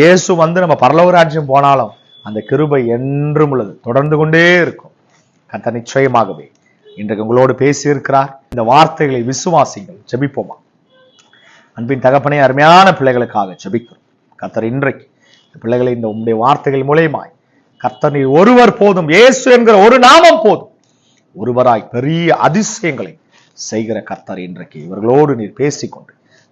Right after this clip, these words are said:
பிள்ளைகளை திடப்படுத்தி கொண்டிருக்கிற கிருபைகளுக்காக நன்றி. என்ன பிரச்சனைகளாக இருந்தாலும்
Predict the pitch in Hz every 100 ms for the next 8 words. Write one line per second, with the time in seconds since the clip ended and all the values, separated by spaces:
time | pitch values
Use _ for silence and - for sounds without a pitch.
0 | - 123 127 113 127 170 185 160 - 110
1 | 107 92 - 80 95 90 87 82 - 76
2 | - 76 71 _ _ _ _ - 98 120
3 | 131 120 - 139 139 - 202 196 165 135
4 | 123 107 90 78